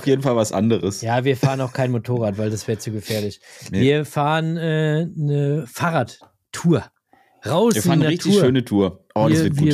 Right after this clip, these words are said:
Speaker 2: wir
Speaker 1: Toffer.
Speaker 2: beobachten Tiere, wir fahren über Schotterwege, wir fahren über
Speaker 1: Wir gehen auf Reise.
Speaker 2: anderen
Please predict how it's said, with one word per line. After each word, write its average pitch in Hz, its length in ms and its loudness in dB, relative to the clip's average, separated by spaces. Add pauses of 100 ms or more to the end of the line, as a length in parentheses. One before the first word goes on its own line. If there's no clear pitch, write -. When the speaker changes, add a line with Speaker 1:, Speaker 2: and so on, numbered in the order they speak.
(140)
Speaker 2:
wir - 40 -18
Speaker 1:
Toffer. 85 380 -6 (200)
Speaker 2:
beobachten 151 560 -2
Tiere, 139 720 2
wir 120 340 0 (800)
fahren 147 340 -2
über 139 220 0
Schotterwege, 131 840 0
wir 127 140 0
fahren 131 320 -2
über 120 580 -2
Speaker 1:
Wir - 80 0
gehen 104 180 -2
auf - 240 -6
Reise. 98 320 0
Speaker 2:
anderen 123 180 0